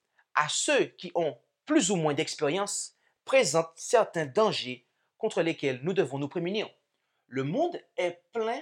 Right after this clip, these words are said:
d'un esprit d'ambition. Nous vivons dans une atmosphère de critique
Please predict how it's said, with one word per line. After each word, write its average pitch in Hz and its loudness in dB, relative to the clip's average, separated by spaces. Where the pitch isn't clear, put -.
d'un 160 -8
esprit - -12
d'ambition. 160 -6
Nous 185 -4
vivons 277 0
dans 190 -2
une 151 -8
atmosphère 185 -4
de 147 -4
critique - -10